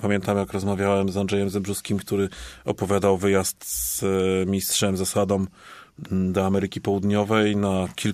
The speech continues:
kilkutysięcznokilometrowy rajd, kilka tysięcy kilometrów odcinków specjalnych. Nie dało się wszystkiego opisać. Opisywało się początki O S-ów dwadzieścia, trzydzieści, czterdzieści kilometrów. Opisywało się trasy na zasadzie takiego języka właśnie tego, mówiącego, w którą stronę jest zakręt,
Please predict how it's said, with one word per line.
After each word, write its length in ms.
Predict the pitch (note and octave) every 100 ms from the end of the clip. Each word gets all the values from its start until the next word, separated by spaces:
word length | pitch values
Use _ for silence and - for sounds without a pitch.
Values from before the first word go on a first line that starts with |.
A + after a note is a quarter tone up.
| - A2 - A2 G2+
kilkutysięcznokilometrowy 1080 | - F#2+ - G2+ G2+ G2 G#2+ F#2+ F#2+ F#2+ F#2
rajd, 360 | G2 F#2 - - -
kilka 260 | - -
tysięcy 600 | G2 - G#2 F#2+ - G2
kilometrów 580 | F2+ - G2 G2 - F#2+
odcinków 420 | F#2 - G2 -
specjalnych. 600 | - G2+ G#2 G#2 A2 A#2+ - - - - - -
Nie 100 | A#2
dało 240 | B2 D#3 A#2
się 120 | -
wszystkiego 380 | - - G#2+ G2+
opisać. 440 | G2 G2+ - F2+
Opisywało 460 | G2 - - G2 F#2+
się 140 | -
początki 520 | F#2+ G2+ G2 F#2+ - G2
O 100 | F2+
S-ów 240 | - F2+
dwadzieścia, 440 | F2 F#2 F2+ -
trzydzieści, 260 | F#2 G#2+ -
czterdzieści 320 | - F#2+ -
kilometrów. 480 | - G#2 G2 G2 G#2 - - - - - -
Opisywało 560 | G2 - F#2+ G2 G2 G2
się 120 | -
trasy 420 | G2 G2+ G2 - G#2+ G#2+ G#2+ G#2 G#2 G#2
na 100 | G2
zasadzie 360 | F#2+ F#2+ G2 -
takiego 320 | G2 G2+ G2
języka 420 | G2 G2+ F#2+ -
właśnie 260 | F#2 - G2+
tego, 260 | G#2+ G2
mówiącego, 500 | F#2+ F#2 G2 - F#2
w 40 | F#2+
którą 240 | - G#2
stronę 300 | F#2+ G2+ G2
jest 120 | F#2+
zakręt, 420 | F2 F#2+ - A2